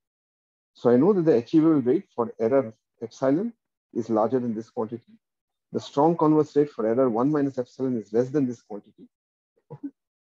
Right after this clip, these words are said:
And then, uh, this actually proves something stronger. This says that the mutual information can maximize over P X, what is called the channel capacity,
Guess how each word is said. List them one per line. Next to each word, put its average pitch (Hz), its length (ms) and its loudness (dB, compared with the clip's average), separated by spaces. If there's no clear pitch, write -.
And 117 340 2
then, 123 540 4
uh, 110 380 -4
this 131 260 -2
actually 135 220 -2
proves 139 240 -6
something 120 260 -6
stronger. 202 460 -6
This 143 260 -2
says 139 280 2
that 160 220 2
the 113 240 -2
mutual 165 360 2
information 120 560 -6
can 135 120 -2
maximize 117 540 0
over 110 220 -2
P 101 160 -4
X, 87 160 -8
what 113 140 -6
is 117 80 -14
called 113 160 0
the 110 60 -6
channel 123 280 2
capacity, 113 520 -8